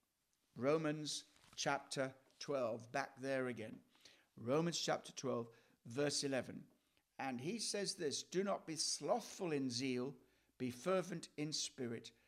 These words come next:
serve the Lord, rejoice in hope, be patient in tribulation, be constant in prayer,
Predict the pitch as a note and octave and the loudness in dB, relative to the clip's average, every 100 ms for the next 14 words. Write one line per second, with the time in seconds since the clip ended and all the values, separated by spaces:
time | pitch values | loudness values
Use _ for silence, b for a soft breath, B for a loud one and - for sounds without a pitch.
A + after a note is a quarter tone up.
0 | b - - - F#3 G3 E3 C3 B2 A#2+ | b -2 0 4 6 8 6 4 2 4
1 | A#2 A#2 A2+ b b b - A#2+ A#2+ D3 | 4 2 -4 b b b -4 -2 2 2
2 | D#3 D3 C3+ A#2 - G#2+ - - b b | 2 0 0 -4 -4 -6 -6 -14 b b
3 | _ A#2+ A#2+ F3+ G#3 - C#3+ B2 A#2 B2 | _ -2 2 2 2 2 0 -4 -4 -6
4 | A#2 A2 A2+ - A2+ A2 b b _ B2 | -6 -6 -6 -6 -8 -12 b b _ -4
5 | - B2 B2 - B2+ A#2+ A#2 - A#2 G2 | -2 -2 -2 -2 -4 -2 -4 -2 -2 0
6 | - | -4